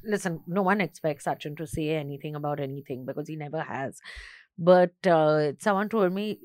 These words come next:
they said, "Do you realize no one from the female Indian cricket team has also made a statement?" Like, you're, like, carrying out about, of course, the male Indian cricket team is much bigger,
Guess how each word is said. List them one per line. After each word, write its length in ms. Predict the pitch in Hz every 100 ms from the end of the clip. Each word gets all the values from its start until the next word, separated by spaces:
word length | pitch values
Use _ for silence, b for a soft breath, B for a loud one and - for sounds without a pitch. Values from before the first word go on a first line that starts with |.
| -
they 160 | 180
said, 320 | 180 208 208 196 _ _ 180 165 -
"Do 120 | 180
you 100 | 185
realize 380 | 175 190 202 208
no 80 | 185
one 180 | 180 196
from 160 | 208
the 80 | 196
female 480 | 190 190 175 175 180
Indian 340 | 175 156 156
cricket 300 | 160 160 - _
team 220 | - 151
has 160 | 160 151 139
also 260 | 135 160
made 260 | 151 147 139
a 80 | 139
statement?" 580 | - 135 - - - - - _ b b b b b -
Like, 180 | 175 180
you're, 100 | 196
like, 80 | 185
carrying 340 | 202 175 190
out 180 | 208 208
about, 260 | 196 165 185
of 140 | 247
course, 220 | - 320 285
the 80 |
male 260 | 247 202 190
Indian 360 | 180 156 160 156
cricket 360 | - 147 151
team 180 | 208 247
is 140 | 269
much 280 | 180 190 147
bigger, 300 | 135 156 165